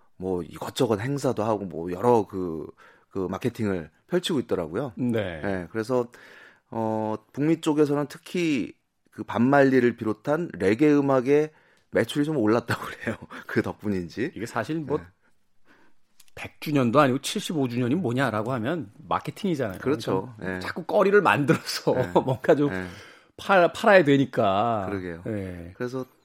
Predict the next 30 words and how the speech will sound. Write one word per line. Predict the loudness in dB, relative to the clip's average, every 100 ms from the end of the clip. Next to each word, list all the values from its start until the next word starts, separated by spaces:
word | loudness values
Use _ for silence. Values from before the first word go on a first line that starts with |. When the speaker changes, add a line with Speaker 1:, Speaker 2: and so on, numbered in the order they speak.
| -20 -2
Speaker 1:
그런 | 0 2
데다가, | 2 2 0 -4 -6
어, | -8 -6 2
오월 | 4 4
십일 | 2 -2 0
일이 | 0 0 -2 -4
또 | -6
밥 | -4
말리가 | -4 -2 -2 -4 -6 -10 -8 -2 -2 -4 -10 -20 _ _
세상을 | 2 4 4
떠난 | 4 4 2 0
날이기도 | -4 -4 -6 -8
하고, | -8 -6 -6 -8 -16 _ _
그래서 | -12 -4
밥 | 0
말리의 | 2 4 2 0 0 -2 -4 -6
이야기를 | -6 -6 -8
오늘 | -8 -10 -12
준비했습니다. | -10 -10 -10 -16 -16 -20 _ -20 -20 -20 -20 -20 -20 -20 -20 -20 _ _
Speaker 2:
밥 | 0 2
말리. | 6 4 4 2 0 -2 -12 -12
예, | -8 -8 -8
뭐 | -4
아마도 | 2 4 4 2 -2 _ _
그 | -4 0 2 0 0 -2 -6 -20 _ _ -14
한 | -6
번쯤 | -4 -4 -2 2
이야기했었던 | 4 2 -2 -6 -4 -2
것 | -2
같은데, | -4 -10 -12